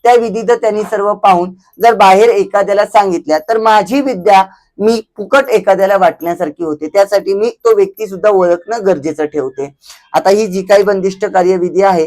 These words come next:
ही मी थोडक्यात तुम्हाला समजून सांगितली. ज्यांना कोणाला आपल्या गादीवरती यायचं असेल,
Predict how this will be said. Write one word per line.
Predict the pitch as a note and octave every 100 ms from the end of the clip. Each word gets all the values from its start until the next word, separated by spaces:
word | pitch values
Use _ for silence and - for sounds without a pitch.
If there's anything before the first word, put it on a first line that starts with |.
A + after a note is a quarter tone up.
| F3+
ही | _ _ F#3 G3+
मी | G3 G3 G3
थोडक्यात | F#3+ F3 G3
तुम्हाला | F#3+ F#3 F#3+ F#3+
समजून | F#3+ F3 F3 F#3+
सांगितली. | G3+ G#3 F3+ F3 D#3
ज्यांना | E3 F3 G3+
कोणाला | A#3 A3 G3+ G#3
आपल्या | F#3 - F3+
गादीवरती | E3 D3+ F#3+ G3+ F#3+ A3
यायचं | G#3 F3 F3+
असेल, | E3 E3 D#3+